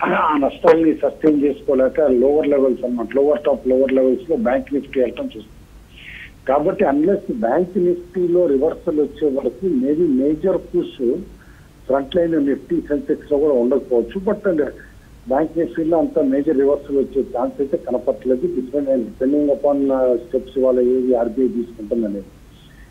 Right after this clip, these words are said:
ఇక్కడ ఒకటి ఆలోచించాలండి. నిన్న రఘురామ్ రాజన్ గారు ఇచ్చిన speech కానీ ఏదైనా మైక్రో మేనేజ్‌మెంట్ from పిఎంఓ office కానీ ఏదైనా సరే economy పైన చేస్తే మాత్రం it is going to be catastrophic అని చెప్పేసి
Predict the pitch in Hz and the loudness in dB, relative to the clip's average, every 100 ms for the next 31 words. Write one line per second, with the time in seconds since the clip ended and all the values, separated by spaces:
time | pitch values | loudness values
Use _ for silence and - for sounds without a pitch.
0 | - 120 - 170 160 127 - 175 196 170 | -12 -10 -2 2 2 2 0 -2 0 2
1 | 131 131 156 - 143 131 120 113 117 139 | 2 2 0 0 -4 -2 0 0 0 2
2 | 143 135 147 151 151 143 143 143 143 131 | 2 2 2 2 2 2 2 2 0 -2
3 | 139 - 139 131 117 131 131 131 127 123 | -6 -6 -6 -6 -2 0 2 4 4 4
4 | 120 107 - - - - - 117 139 147 | 0 -2 -8 -20 -20 -20 -8 -2 0 0
5 | 190 190 170 160 151 131 156 151 - 151 | 0 2 4 2 2 0 -2 -2 -2 -2
6 | 127 - 123 143 151 156 143 135 - 127 | -2 -2 0 2 2 2 2 2 0 -6
7 | 117 123 131 127 123 131 123 107 - 127 | -4 -2 0 2 2 2 0 -2 -4 0
8 | 156 123 131 139 143 127 131 117 117 117 | 2 0 -2 -2 -2 -2 -2 0 -2 -4
9 | 123 113 107 - 180 147 151 123 110 131 | -4 -6 -6 -4 -2 -2 -4 -6 -2 0
10 | 139 127 131 208 226 - - - - - | 0 -4 -4 -4 -4 -8 -20 -20 -20 -4
11 | 127 143 143 - 127 - 127 131 113 113 | -2 0 -2 -2 -4 -4 -4 -2 0 0
12 | - 117 | -2 -6